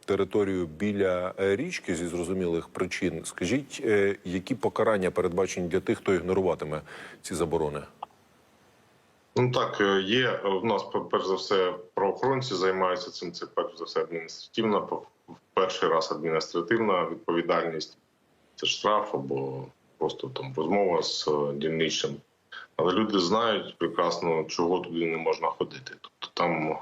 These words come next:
Speaker 2: е, територія в більшості замінована, а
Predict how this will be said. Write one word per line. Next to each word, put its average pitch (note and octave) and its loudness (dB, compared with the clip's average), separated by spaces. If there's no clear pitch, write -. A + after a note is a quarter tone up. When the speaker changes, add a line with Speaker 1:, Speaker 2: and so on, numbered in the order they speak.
Speaker 2:
е, D2 -6
територія F2 2
в D#2 -6
більшості D#2+ 0
замінована, F2+ 2
а D2+ 2